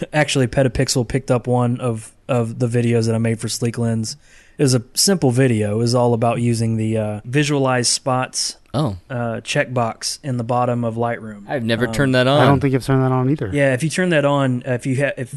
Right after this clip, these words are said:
Speaker 1: uh, it's, it's a way to show r-, spots that are in a,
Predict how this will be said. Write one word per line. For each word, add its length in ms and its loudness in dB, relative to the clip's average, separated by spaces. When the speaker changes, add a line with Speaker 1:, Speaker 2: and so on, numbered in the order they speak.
Speaker 1:
uh, 300 -4
it's, 240 -12
it's 200 -6
a 40 0
way 160 2
to 80 2
show 280 0
r-, 60 -14
spots 680 -4
that 240 -2
are 300 -2
in 160 -4
a, 160 -2